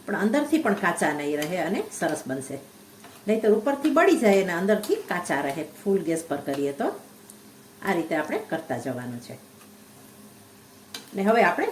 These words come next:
ધીમો ગેસ કરી દઈએ એટલે એકદમ ધીમા ગેસ પર તળાતા રહેશે. પહેલી વખત મીડિયમથી સ્લો અને ત્યાર પછી એકથી દોઢ મિનિટ પછી આ રીતે ફેરવી અને સ્લો ફ્લેમ કરવાની છે. અને સો-,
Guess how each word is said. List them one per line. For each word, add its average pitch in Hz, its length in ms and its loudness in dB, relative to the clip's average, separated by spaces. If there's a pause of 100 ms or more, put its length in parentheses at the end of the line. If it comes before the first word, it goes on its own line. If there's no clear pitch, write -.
(120)
ધીમો 208 220 8
ગેસ 156 280 0
કરી 135 260 -2
દઈએ 135 220 -2
એટલે - 340 -10
એકદમ 277 340 0
ધીમા 196 300 6
ગેસ 175 180 -4
પર 269 160 0 (260)
તળાતા 143 440 -2
રહેશે. 139 240 -10 (1300)
પહેલી 277 260 2
વખત 277 400 2
મીડિયમથી 277 520 0
સ્લો 294 240 4 (200)
અને 202 120 2
ત્યાર 254 340 2
પછી 220 300 0 (800)
એકથી 262 340 -2
દોઢ 240 280 4
મિનિટ 240 280 -2
પછી 214 240 2
આ 202 100 6
રીતે 214 180 2
ફેરવી 247 400 -2
અને 220 220 -2 (240)
સ્લો 208 140 4 (100)
ફ્લેમ 151 180 -2
કરવાની 143 420 -6
છે. 339 160 -4 (580)
અને 185 120 -6
સો-, 247 320 -2